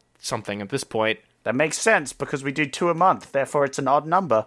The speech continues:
Speaker 1: That's right.
Speaker 2: Oh.
Speaker 1: And we're halfway through the month. Uh, we are currently doing a Nicolas Cage series up there called
Speaker 2: Ooh, The Cage-rama.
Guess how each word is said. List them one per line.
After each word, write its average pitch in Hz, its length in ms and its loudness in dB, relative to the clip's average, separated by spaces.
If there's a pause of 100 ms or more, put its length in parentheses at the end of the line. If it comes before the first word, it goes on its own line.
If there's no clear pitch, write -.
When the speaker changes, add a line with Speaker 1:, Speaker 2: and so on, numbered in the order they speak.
Speaker 1:
That's 123 340 -4
right. 190 360 4
Speaker 2:
Oh. - 240 -6
Speaker 1:
And 131 160 0
we're 131 240 4
halfway 190 440 2
through 208 220 2
the 208 60 4
month. 131 440 0
Uh, 147 200 4
we 180 140 6
are 170 100 4
currently 208 380 0
doing 156 300 2
a 147 120 0
Nicolas 170 420 0
Cage 190 340 -2
series 131 340 2
up 117 160 0
there 123 240 2
called 196 680 4
Speaker 2:
Ooh, 175 460 0 (260)
The 160 220 0
Cage-rama. 104 1600 -2